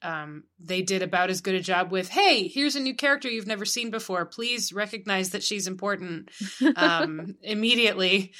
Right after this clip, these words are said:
Speaker 1: I think they did a pretty good job handling that, and I'm very into that. Uh, but mostly I was just excited about Maze and Doctor Linda. <laughs> Can we talk about Maze and Doctor Linda yet?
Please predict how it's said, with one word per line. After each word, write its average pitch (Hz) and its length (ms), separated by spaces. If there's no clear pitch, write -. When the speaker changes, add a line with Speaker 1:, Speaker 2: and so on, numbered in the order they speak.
Speaker 1:
I 185 60
think 202 180
they 208 100
did 196 120
a 190 60
pretty 196 220
good 196 160
job 185 240
handling 180 380
that, 175 280
and 156 100
I'm 156 140
very 156 240
into 151 160
that. 156 380
Uh, 156 280
but 196 160
mostly 233 460
I 170 60
was 170 160
just 185 180
excited 165 400
about 160 180
Maze 170 240
and 165 100
Doctor 160 280
Linda. 165 400
<laughs> - 40
Can - 140
we 214 60
talk 285 180
about - 160
Maze 190 200
and 269 100
Doctor 240 260
Linda 196 240
yet? 294 240